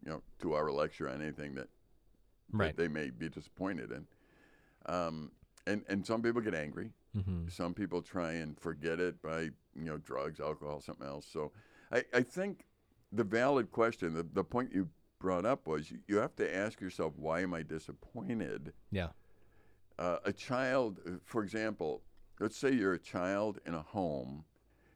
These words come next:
Speaker 1: your parents are alcoholics, they abuse you. Shouldn't you be disappointed in that?
Speaker 2: Mm-hmm.
Speaker 1: I mean, how do you deal with that?
Speaker 2: Yeah.
Speaker 1: That's the question you, you might ask, because that's not ideal. That's not right.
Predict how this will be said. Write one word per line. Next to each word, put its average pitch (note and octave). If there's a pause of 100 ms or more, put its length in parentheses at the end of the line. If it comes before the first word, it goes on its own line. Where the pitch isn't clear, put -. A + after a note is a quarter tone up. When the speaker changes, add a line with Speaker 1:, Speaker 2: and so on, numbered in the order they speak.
Speaker 1:
your F2+
parents A2
are E2+
alcoholics, D2+
they E2
abuse F#2
you. C2 (960)
Shouldn't G#2+
you D3
be C#3+
disappointed C#3+
in C#3+
that? - (580)
Speaker 2:
Mm-hmm. F#2 (480)
Speaker 1:
I F#2
mean, G2
how A2+
do B2+
you A#2
deal D3
with F#2
that? A#1+ (200)
Speaker 2:
Yeah. F#2 (560)
Speaker 1:
That's G2+
the A#2
question G#2
you, E2+
you F#2
might D#2+
ask, A#2+
because F2+
that's A#2+
not A2
ideal. F2
That's F#2
not G2+
right. B2+